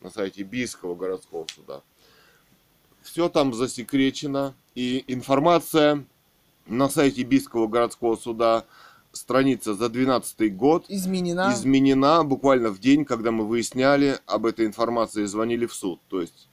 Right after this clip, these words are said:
Speaker 1: работали спецслужбы.
Speaker 2: А на Алтайском краевом суде там изменено в марте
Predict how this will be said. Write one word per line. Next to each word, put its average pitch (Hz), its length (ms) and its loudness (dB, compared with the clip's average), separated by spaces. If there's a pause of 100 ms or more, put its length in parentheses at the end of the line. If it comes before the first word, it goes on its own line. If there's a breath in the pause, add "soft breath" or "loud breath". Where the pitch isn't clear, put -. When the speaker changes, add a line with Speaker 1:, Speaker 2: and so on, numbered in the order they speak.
Speaker 1:
работали 113 560 0
спецслужбы. 104 800 -6
Speaker 2:
А 190 140 0
на 214 100 2
Алтайском 208 560 0
краевом 180 400 -4
суде 170 500 -4 (400 soft breath)
там 247 220 0
изменено 220 400 0
в 180 80 -6
марте 160 580 -2